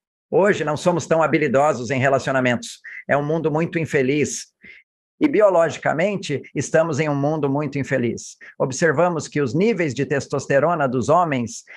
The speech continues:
em geral, estão vinte por cento mais baixos do que estariam há vinte anos. Agora, a importância da testosterona para os homens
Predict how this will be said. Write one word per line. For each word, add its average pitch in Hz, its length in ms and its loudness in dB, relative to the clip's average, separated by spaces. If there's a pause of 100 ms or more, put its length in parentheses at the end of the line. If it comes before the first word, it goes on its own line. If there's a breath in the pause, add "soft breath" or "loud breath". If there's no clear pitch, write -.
(140 loud breath)
em 147 140 -2
geral, 151 440 2
estão 143 360 0
vinte 190 320 -2
por 139 180 -4
cento 156 360 -4
mais 135 240 0
baixos 147 460 0
do 131 100 -4
que 143 120 -6
estariam 147 500 2
há 143 60 2
vinte 135 360 -4
anos. 110 460 0 (580 loud breath)
Agora, 135 460 2
a 135 80 0
importância 156 720 0
da 127 140 0
testosterona 147 960 0
para 127 220 0
os 113 120 -4
homens 147 480 0